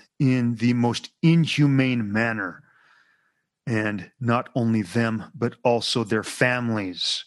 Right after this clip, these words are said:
which they were made to watch, and all that would be required of them for a quick death for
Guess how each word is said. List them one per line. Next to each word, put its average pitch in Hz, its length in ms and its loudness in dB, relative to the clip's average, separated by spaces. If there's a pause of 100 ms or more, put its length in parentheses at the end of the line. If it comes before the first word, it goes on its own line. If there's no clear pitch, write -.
(560)
which - 260 -6
they 117 180 2
were 113 180 0
made 113 460 -2
to 113 220 2
watch, 104 720 -2 (1300)
and 101 100 -6
all 117 220 0
that 127 200 -6
would 110 300 -2
be 107 140 -2
required 113 540 -2
of 98 180 -10
them - 320 -20 (1040)
for 107 560 -6
a - 80 -14
quick - 580 -4 (140)
death - 680 -10 (840)
for 104 440 -6